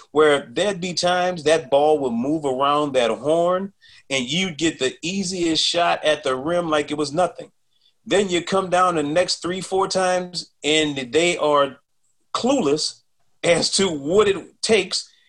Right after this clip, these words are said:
in order to get easy buckets. And you're like, "You just did it. Like, you, you just came down and did this. You got the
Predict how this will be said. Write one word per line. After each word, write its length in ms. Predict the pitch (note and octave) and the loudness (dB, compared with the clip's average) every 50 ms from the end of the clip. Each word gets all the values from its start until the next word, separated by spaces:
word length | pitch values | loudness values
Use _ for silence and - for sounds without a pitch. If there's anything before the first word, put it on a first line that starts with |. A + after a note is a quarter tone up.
| _ _ | _ _
in 160 | - F#3 F#3 C#3+ | 0 0 2 4
order 240 | F3 F3 E3+ F3 | 4 4 4 4
to 100 | E3 F3 | 2 0
get 220 | D#3+ D3 E3 F3+ F3 C#3 | -2 0 -2 -2 0 -2
easy 280 | D3+ E3 D#3 F3+ G3 | -2 -2 0 -2 -2
buckets. 460 | F3+ F3+ C#4+ D#4 - - F#2+ - - | 2 2 2 0 0 -4 -8 -8 -4
And 120 | - D3+ E3 | -4 -2 2
you're 140 | G#3+ A#3 A3 | 2 2 4
like, 380 | A3+ A3 A3 G#3+ G#3 - - _ _ _ _ _ _ _ _ | 4 4 4 4 2 -2 -10 _ _ _ _ _ _ _ _
"You 220 | G#3 C4 G4+ A4 | 2 2 4 4
just 340 | - - G#4 A4 F#4 D4 B3 | 4 4 4 4 4 2 2
did 280 | D4 A4 B4 B4+ A#4 - | 4 4 6 6 4 4
it. 160 | - - _ _ _ _ _ _ _ _ _ _ _ - | 2 -6 _ _ _ _ _ _ _ _ _ _ _ -2
Like, 260 | - G#4 G4+ G4 - G#3+ | 0 0 0 0 -2 -4
you, 180 | A#3+ C#4 D4 | -4 -4 -4
you 200 | C#4 C4 D4+ C#4+ | -2 -2 -2 -2
just 340 | A#3+ D4 E4+ F#4+ G4 - - | 0 0 0 0 0 -2 0
came 320 | - E4+ D#4+ D#4+ D#4 C4 | 2 2 2 2 2 0
down 420 | B3 C#4 D4+ D#4 D4+ D4 C#4 C#4 A3+ A#3 | 0 0 0 2 2 2 0 0 0 0
and 280 | A#3 A#3 A3+ G#3+ A3 | 0 0 -2 -6 -4
did 340 | C4 D4+ F4 F4 E4+ C#4+ A3+ | -4 -2 -2 -2 -4 -4 -2
this. 320 | G#3+ G3 G#3 A3+ A3 - - - - - - - _ _ | 0 2 2 2 0 -4 -10 -18 -20 -20 -20 -20 _ _
You 180 | - F3 G#3 F3 | -8 -6 -6 -2
got 300 | E3 A#3+ D4 D#4 - - | -2 -2 -2 -2 -4 -6
the 120 | - | -8